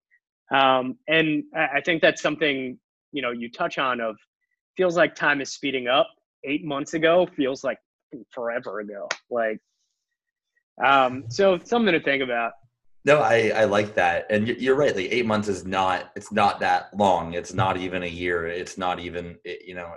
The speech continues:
Speaker 2: it, it's eight months, but it is,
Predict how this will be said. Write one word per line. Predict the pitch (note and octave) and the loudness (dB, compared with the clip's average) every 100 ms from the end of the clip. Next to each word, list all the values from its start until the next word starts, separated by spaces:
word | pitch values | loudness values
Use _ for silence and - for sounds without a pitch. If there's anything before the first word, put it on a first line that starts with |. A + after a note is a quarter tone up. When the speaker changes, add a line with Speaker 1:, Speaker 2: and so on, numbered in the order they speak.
| - | -16
Speaker 2:
it, | F2+ - | -16 -12
it's | G2+ | 0
eight | A#2 G#2 | 2 4
months, | G#2 F#2+ D2+ - | 2 0 -4 -4
but | F#2+ F2+ F2 - - - _ _ | 2 2 0 -8 -20 -20 _ _
it | A#2+ | 4
is, | C3+ C#3 A2+ G2+ | 6 6 2 -8